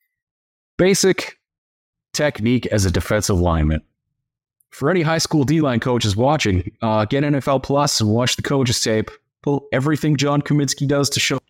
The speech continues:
just one example is his method of holding the edge in run defense without getting completely tied up in a block. I'm gonna show you something here. It's gonna involve me shifting my chair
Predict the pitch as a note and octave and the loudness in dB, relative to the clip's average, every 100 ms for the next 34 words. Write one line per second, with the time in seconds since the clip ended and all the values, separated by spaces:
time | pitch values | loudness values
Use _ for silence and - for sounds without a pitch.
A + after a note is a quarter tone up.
0 | - F3 F#3 - E3+ E3+ G#2 D#3 E3 G#2+ | -2 0 2 2 2 4 2 2 2 2
1 | F#2+ G2 - D#3+ C3+ D3 C#3+ A#2 F#2 - | 2 2 2 2 4 2 2 2 0 2
2 | D#3+ D#3 C#3 C3+ A#2 A2 F#2 - - _ | 2 4 4 4 4 2 2 0 -6 _
3 | _ _ - G#2 G2+ G#2 A2+ A2 G2+ G#2 | _ _ 0 2 4 4 6 4 4 2
4 | G2 - - - _ _ _ F2 E2+ F#2+ | 2 0 -2 -6 _ _ _ 0 4 2
5 | - G#2+ G2+ G2 F2+ G2 F2 F2 G#2 F#2 | 4 2 4 2 4 4 4 4 4 4
6 | F#2+ F2 G2+ F#2 F2 - - _ _ _ | 4 4 2 4 2 0 -8 _ _ _
7 | _ _ _ _ _ _ _ _ _ _ | _ _ _ _ _ _ _ _ _ _
8 | A2+ B2 A#2+ E3 D#3 C3+ B2+ G#2+ G2+ F#2+ | 0 2 4 4 4 4 2 4 4 4
9 | D2 - _ _ _ _ _ _ G2+ G2 | 2 -4 _ _ _ _ _ _ 4 4
10 | G2+ G2 F#2 D#2+ - - - - D#3 C#3+ | 6 6 6 4 -2 -16 -6 0 2 2
11 | C3+ B2 A#2+ G2+ - C3+ G2 F#2+ | 4 4 4 2 2 4 4 4